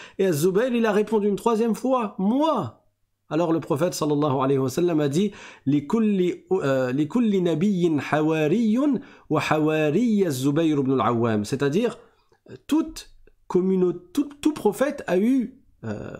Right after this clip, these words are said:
un apôtre ou des apôtres, et mon apôtre à moi, c'est Az-Zubayr ibn al-Awwam. Et bien sûr, cette, euh, histoire, elle nous rappelle l'histoire qui s'est passée avec le prophète Isa alayhi salam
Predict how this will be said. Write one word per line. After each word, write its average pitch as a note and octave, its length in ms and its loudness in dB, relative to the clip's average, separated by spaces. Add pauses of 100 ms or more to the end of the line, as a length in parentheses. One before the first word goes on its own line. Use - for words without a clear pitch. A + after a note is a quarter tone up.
un C3 160 0
apôtre F3 420 -2
ou E3+ 40 -2
des C#3 160 0
apôtres, G#3+ 420 -2 (260)
et D3 80 0
mon F#3+ 200 2
apôtre - 420 -2
à E3 80 -2
moi, D3 320 -2 (100)
c'est - 240 -10
Az-Zubayr C3 520 0
ibn A#2+ 260 -2
al-Awwam. G#2 400 -2 (300)
Et C3+ 340 -2 (140)
bien A#2 160 -2
sûr, D#3 200 -2
cette, - 280 -6
euh, - 60 -14 (280)
histoire, D3 480 -2
elle C#3 120 2
nous C3 120 0
rappelle C#3 480 0 (320)
l'histoire C3 540 -2
qui C3 360 -2 (120)
s'est - 240 -4
passée E3 500 0 (480)
avec C3+ 260 0
le D3 80 2
prophète C3 460 -2
Isa F#3 400 0
alayhi C3 280 0
salam A#2 600 -2